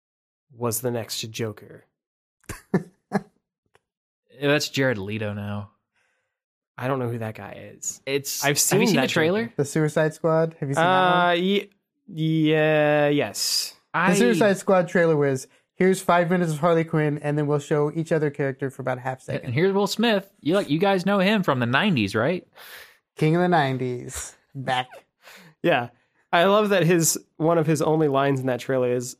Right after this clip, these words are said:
Speaker 1: "So with some kind of Suicide Squad?"
Speaker 2: Yeah. It's like,
Speaker 1: <laughs>
Speaker 2: "Thank you. We now know the name of the movie."
Speaker 1: Yeah. All right. Yeah, that
Speaker 2: Ma-,
Speaker 1: movie's gonna be garbage.
Speaker 2: maybe, maybe that's what his character is. He just comments on, like, the,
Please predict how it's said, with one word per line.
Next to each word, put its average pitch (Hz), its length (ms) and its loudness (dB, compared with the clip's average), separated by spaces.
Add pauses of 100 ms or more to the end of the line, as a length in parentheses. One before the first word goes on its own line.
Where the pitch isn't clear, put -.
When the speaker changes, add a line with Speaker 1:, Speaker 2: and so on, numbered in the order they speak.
(100)
Speaker 1:
"So 156 160 0
with 139 100 2
some 143 200 0
kind 135 160 0
of 113 60 -2
Suicide 156 560 0
Squad?" 175 540 2 (920)
Speaker 2:
Yeah. 107 360 2
It's - 400 4
like, - 240 4 (200)
Speaker 1:
<laughs> - 180 2
Speaker 2:
"Thank 196 240 2
you. 120 300 2
We 123 160 0
now 160 240 4
know 180 120 4
the 156 120 2
name 147 240 2
of 147 80 0
the 143 60 -4
movie." 104 420 -4 (180)
Speaker 1:
Yeah. 156 460 2 (580)
All 143 180 -2
right. 160 380 2 (320)
Yeah, 123 380 0
that 151 120 -2
Speaker 2:
Ma-, 165 40 0
Speaker 1:
movie's 131 240 -2
gonna 120 120 -4
be 113 80 -8
garbage. 113 200 -6
Speaker 2:
maybe, 143 240 2
maybe 123 300 -2
that's 127 220 -2
what 117 320 0
his 107 260 -4
character 107 380 -2
is. 92 160 0
He 92 100 -10
just 95 180 -4
comments 98 500 -2
on, 95 140 -2
like, 95 240 -4
the, 92 280 -4